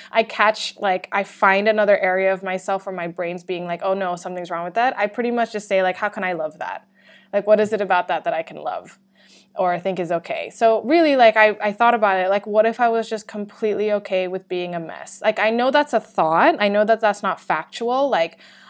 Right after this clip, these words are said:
I'm probably more organized than, like, a lot of people, but that's a bra-, that's a thought that my, my brain has right now. And I can't,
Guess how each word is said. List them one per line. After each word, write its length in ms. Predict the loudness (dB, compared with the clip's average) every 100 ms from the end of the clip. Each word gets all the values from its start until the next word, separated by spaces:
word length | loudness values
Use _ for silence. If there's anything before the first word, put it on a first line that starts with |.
| -6
I'm 140 | -6 -2
probably 560 | 4 4 4 0 0
more 220 | 2 4
organized 560 | 4 4 2 2 0 0
than, 180 | -2 0
like, 240 | -2 -4 -2
a 100 | -2
lot 300 | 2 2 2
of 100 | -2
people, 580 | -10 -4 0 2 0 _ _ -20 _ -2
but 340 | 2 4 2 -6
that's 300 | 0 0 2
a 80 | 0
bra-, 240 | 4 4 6
that's 220 | 4 4
a 60 | 2
thought 260 | 6 8
that 100 | 6
my, 280 | 4 2 -2 -4
my 180 | 0 0
brain 280 | 2 0 0
has 260 | -2 -2
right 220 | -4 -4
now. 400 | -6 -8 -8 -10 _ _ _ _ _ _ -10 0
And 120 | 0
I 60 |
can't, 460 | 0 -4 -2 -2